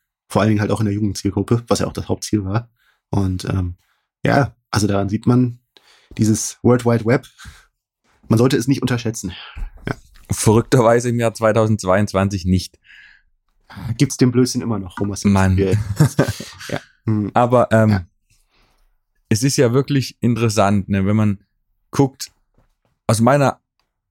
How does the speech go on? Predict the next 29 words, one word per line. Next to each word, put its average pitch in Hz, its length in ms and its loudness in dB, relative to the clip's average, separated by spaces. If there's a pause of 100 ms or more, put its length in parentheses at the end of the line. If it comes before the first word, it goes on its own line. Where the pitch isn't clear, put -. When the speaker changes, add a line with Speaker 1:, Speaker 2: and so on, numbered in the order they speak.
(140)
Speaker 2:
Sichtweise 104 600 0
ist - 120 -6
das 107 200 -2
eins 113 360 0
der 107 320 0
legendärsten 110 1160 0
Comebacks 107 680 0
oder 90 380 2 (200)
Debüts 110 540 2
aller 95 260 2
Zeiten. 98 440 0 (280)
Also 101 180 0
bis 107 140 0
hierher 131 460 2 (220)
haben 110 120 2
wir 117 60 4
eine 117 100 4
Speaker 1:
Mhm. 117 60 2
Speaker 2:
überragende 117 440 2
Kampagne 113 500 0
gehabt, 113 240 0
ein - 60 -10
überragendes 110 680 0
Comeback. 107 500 -2 (560)
Aber 104 120 0
die 104 100 0
große 113 340 0
Frage 101 460 0
ist, - 260 -4